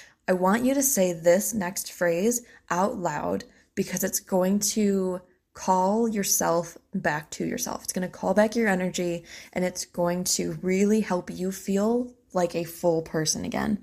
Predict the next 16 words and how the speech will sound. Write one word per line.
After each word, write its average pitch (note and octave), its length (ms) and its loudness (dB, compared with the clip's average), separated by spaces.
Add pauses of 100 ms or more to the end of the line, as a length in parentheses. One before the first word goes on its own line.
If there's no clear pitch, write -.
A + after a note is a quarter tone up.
(280)
I F3+ 100 6
know F3+ 180 8
that G#3 120 4
sounds G3 280 4
kinda G3+ 220 2
weird F#3+ 280 0
right F3+ 180 0
now. E3 380 -6 (440)
It's E3 200 -2
very F#3+ 340 8
woo, F3 540 0
but G3 180 2
it F#3+ 160 -2
really F#3 400 2
does E3 420 2
work. - 460 -4